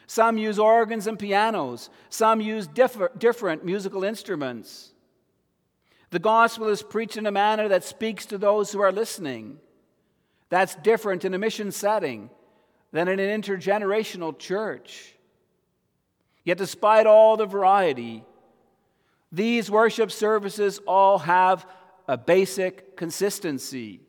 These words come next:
The Christian liturgy has developed from the Jewish synagogue service.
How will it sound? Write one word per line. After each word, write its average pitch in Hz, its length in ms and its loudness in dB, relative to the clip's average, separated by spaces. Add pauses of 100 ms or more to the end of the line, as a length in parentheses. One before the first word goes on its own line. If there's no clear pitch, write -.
(1200)
The 143 80 -8
Christian 226 380 2
liturgy 220 560 -2
has 175 240 0
developed 196 480 2
from 196 120 -6
the 190 120 -4
Jewish 202 340 -4
synagogue 208 560 -2
service. 170 800 -8